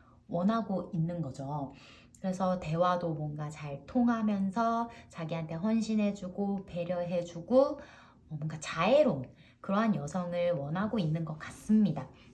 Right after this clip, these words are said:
지금까지 뭐 그러한 여성분들을 만나서 연애를 해왔던 것 같고요. 그래서 순자님과 옥수님 중에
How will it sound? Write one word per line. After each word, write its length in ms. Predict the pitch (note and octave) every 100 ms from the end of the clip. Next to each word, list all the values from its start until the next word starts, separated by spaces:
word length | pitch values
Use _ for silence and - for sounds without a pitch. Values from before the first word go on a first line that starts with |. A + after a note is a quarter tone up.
| - - - - _ - - - - - - - - -
지금까지 760 | G#3+ C#4 D4+ G#3 A#3 D#4+ -
뭐 260 | - D#3 D#3
그러한 480 | - G#3+ A3 B3+ A#3
여성분들을 760 | E3 F3+ B3+ A#3+ A3+ G#3 G#3
만나서 840 | E3 C3+ D#3 F#3 G3+ D#3 G3 C4 - -
연애를 500 | E3+ F3+ E3+ G#3+ A#3+
해왔던 420 | D4+ E4 D#4+ G3+
것 120 | G3+
같고요. 600 | G#3+ - _ E3 C3+ - - - - - _ _ _ _ - -
그래서 420 | G#3 G3 G3+ G3 - -
순자님과 1080 | - E4 E4 F4 D4+ A#3 G3 G3+ G3 - -
옥수님 640 | G#3 - B3 A#3 A#3 A3+
중에 520 | G#3+ D3 D#3 F3 D#3